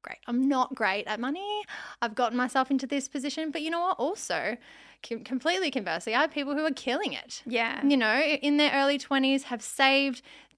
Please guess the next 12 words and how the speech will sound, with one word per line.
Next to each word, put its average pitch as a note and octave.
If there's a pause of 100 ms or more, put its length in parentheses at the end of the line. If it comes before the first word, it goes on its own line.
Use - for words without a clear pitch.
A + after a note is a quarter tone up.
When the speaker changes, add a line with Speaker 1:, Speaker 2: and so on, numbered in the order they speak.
Speaker 1:
sometimes G4
six -
figures G#3+
I've -
seen. - (180)
And A#3
Speaker 2:
That's -
Speaker 1:
I'm, C4
Speaker 2:
amazing. A3+
Speaker 1:
I C4+
know, F4+
right? C#4+